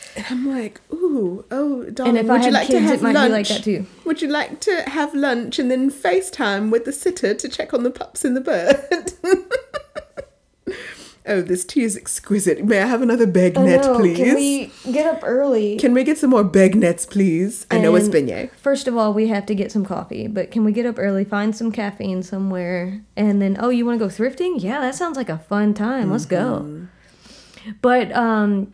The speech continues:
Speaker 2: the thing that I'm
Speaker 1: And
Speaker 2: 'cause
Speaker 1: eating. Like,
Speaker 2: yeah,
Speaker 1: w-,
Speaker 2: eating
Speaker 1: and
Speaker 2: for
Speaker 1: eating.
Speaker 2: show.
Speaker 1: We love food, but we just didn't want that to be, like, s-, the highlight, you know? It's just, like,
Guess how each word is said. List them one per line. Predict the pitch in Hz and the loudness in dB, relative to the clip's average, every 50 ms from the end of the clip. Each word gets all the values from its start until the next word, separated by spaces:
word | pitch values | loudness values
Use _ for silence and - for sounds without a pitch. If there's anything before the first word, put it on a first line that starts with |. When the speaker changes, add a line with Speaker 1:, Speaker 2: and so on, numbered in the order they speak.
| _ - - | _ -10 -6
Speaker 2:
the | 226 202 208 208 | -2 0 0 0
thing | 208 208 240 254 285 302 262 | 0 0 0 -2 0 0 0
that | 247 214 | 0 0
I'm | 214 208 220 240 254 262 254 254 - - _ _ _ _ _ _ _ _ _ _ - - | 2 2 0 0 0 -2 -2 -4 -6 -10 _ _ _ _ _ _ _ _ _ _ -8 -4
Speaker 1:
And | 190 175 - - | -4 -2 -2 0
Speaker 2:
'cause | 254 240 | 0 -2
Speaker 1:
eating. | 208 214 - - - 175 - _ - | -2 -4 -6 -10 -12 -14 -16 _ -4
Like, | - 214 202 | -2 0 0
Speaker 2:
yeah, | 190 175 - | 0 0 -2
Speaker 1:
w-, | - - 233 240 | 0 0 2 2
Speaker 2:
eating | 226 220 196 | 4 2 2
Speaker 1:
and | - 139 | 0 0
Speaker 2:
for | 170 156 | -2 -4
Speaker 1:
eating. | 147 143 139 | -4 -4 -6
Speaker 2:
show. | 147 156 - 208 180 185 180 175 | -6 -4 -2 0 0 0 2 2
Speaker 1:
We | 156 147 - | 0 0 0
love | 127 131 120 - | 0 -2 -4 -6
food, | - 98 - - - - - | -8 -12 -12 -12 -14 -10 -4
but | - 113 - - - - | -2 -2 -2 -4 -6 -4
we | 160 160 156 | -2 -2 -2
just | 131 120 143 147 - | 0 -2 -4 -4 -4
didn't | 135 - 147 | -6 -4 -4
want | 147 139 123 | -4 -4 -4
that | 131 - - | -6 -8 -6
to | - 143 | -8 -6
be, | 139 139 | -4 -4
like, | 113 113 117 - | -4 -4 -6 -6
s-, | - - - - - - - 156 170 _ _ _ _ _ _ - - - - - - - _ _ - | -8 -8 -8 -8 -10 -10 -16 -20 -20 _ _ _ _ _ _ -20 -20 -20 -20 -20 -20 -20 _ _ -16
the | - 151 - - 143 | -16 -12 -6 -6 -6
highlight, | - - 147 165 285 240 147 - - - - - | -4 -4 -6 -4 -2 -2 -2 -4 -6 -8 -10 -8
you | 165 165 | -6 -4
know? | 151 127 123 135 | -4 -4 -2 -2
It's | 139 143 | -4 -4
just, | - 156 151 - | -6 -8 -8 -8
like, | 147 147 - - | -8 -8 -10 -12